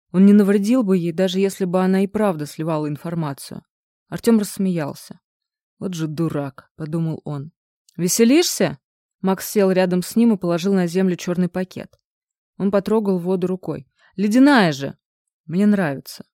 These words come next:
Ты сегодня что, задался целью навредить себе по полной?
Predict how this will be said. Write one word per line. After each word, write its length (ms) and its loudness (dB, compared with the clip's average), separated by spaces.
Ты 100 -4
сегодня 440 -2
что, 400 -6
задался 520 -4
целью 340 -2
навредить 460 -2
себе 220 -2
по 160 -4
полной? 520 0